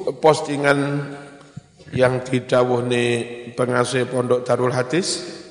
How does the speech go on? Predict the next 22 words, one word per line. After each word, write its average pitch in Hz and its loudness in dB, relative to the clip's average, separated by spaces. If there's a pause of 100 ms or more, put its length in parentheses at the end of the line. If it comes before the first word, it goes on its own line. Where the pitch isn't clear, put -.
(880)
Darul 135 2
Hadis 135 -2
edan-edane 131 0
alun-alun, 139 4
biasa 135 2
wong 143 0
Arab-Arab 139 2
mondoke 143 4
rono. 135 4 (1600)
Iku 160 2
mara 147 4
tuane 151 4
Habib 131 0
Soleh. 113 -2 (1700)
Sing 139 -2
mendirikan 151 2
Al 135 2
Habib 139 0
Abdul 131 0
Qadir 135 2
Bil 131 2
Faqih. 120 -2